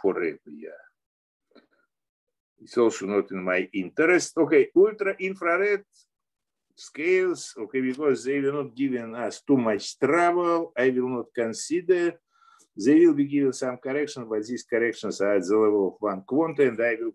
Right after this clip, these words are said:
concentrate on the ultraviolet scale, which is determined by this equation. By the way, infrared scale also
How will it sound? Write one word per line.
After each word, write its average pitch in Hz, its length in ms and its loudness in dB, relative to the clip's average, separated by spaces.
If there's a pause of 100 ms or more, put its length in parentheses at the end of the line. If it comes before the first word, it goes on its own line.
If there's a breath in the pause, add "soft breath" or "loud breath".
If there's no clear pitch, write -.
concentrate 135 840 0 (100)
on 127 300 0
the 113 420 -2 (240)
ultraviolet 110 1080 2
scale, 101 800 0 (1000 loud breath)
which 196 640 0
is 151 320 2
determined 135 800 2
by 107 160 4
this 107 320 -6
equation. 87 640 -6
By 127 180 4
the 127 180 2
way, 156 120 4
infrared 127 460 2
scale 120 340 -4
also 104 400 -4